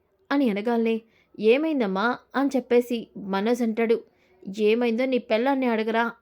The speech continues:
అంటూ ప్రభావతి రోహిణి చంప పగలగొడుతుంది. "ఆంటీ, నన్ను కొట్టారేంటి?" "కొట్టడం కాదు, నిన్ను చంపేయాలి.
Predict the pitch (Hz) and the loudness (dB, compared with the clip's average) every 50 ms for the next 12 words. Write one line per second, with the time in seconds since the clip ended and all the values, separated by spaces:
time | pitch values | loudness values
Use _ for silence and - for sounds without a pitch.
0 | _ 247 254 254 226 233 226 226 226 - _ _ _ _ _ - 247 247 247 262 | _ -2 -2 0 2 2 2 0 -2 -10 _ _ _ _ _ 0 2 2 4 4
1 | 339 349 311 240 - 240 233 - - _ - 214 214 214 240 277 277 262 247 240 | 2 2 2 0 -2 -2 -4 -4 -6 _ -6 -4 0 0 0 0 0 0 -2 -4
2 | - - 220 208 208 240 240 240 - 208 196 233 247 240 240 226 214 - 233 220 | -2 -2 -2 0 0 -2 -2 0 0 -2 -2 0 -2 -2 -2 -4 -4 -4 -2 -2
3 | 226 - - - _ _ _ _ _ - 226 233 262 277 269 302 269 226 - _ | -2 -4 -6 -12 _ _ _ _ _ 0 2 2 2 2 0 -2 -2 -2 -6 _
4 | _ _ _ _ _ _ 196 208 220 220 254 285 285 311 285 - 294 277 277 262 | _ _ _ _ _ _ -2 -2 0 0 0 0 0 0 0 2 2 2 2 0
5 | 254 226 262 262 254 - _ _ _ _ _ _ _ _ _ _ - 247 226 220 | 0 0 -2 -4 -4 -10 _ _ _ _ _ _ _ _ _ _ 0 2 2 2
6 | - 277 254 254 233 226 247 233 226 262 269 277 262 240 226 - - 254 247 254 | 2 0 0 0 0 0 0 0 2 0 0 0 0 -2 -2 -2 -2 0 0 2
7 | 254 330 302 247 220 226 240 | 2 2 4 4 2 0 -2